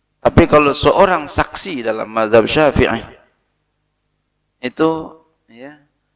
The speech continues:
bukan hanya tidak fasik saja, dia juga ada syaratnya lagi, harus adil. Ketika taubat,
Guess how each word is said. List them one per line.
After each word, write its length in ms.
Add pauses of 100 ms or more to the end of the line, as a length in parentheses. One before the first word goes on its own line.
(140)
bukan 400
hanya 560 (240)
tidak 320 (480)
fasik 400
saja, 560 (320)
dia 240
juga 400
ada 240
syaratnya 480
lagi, 480
harus 400
adil. 400 (3000)
Ketika 480
taubat, 560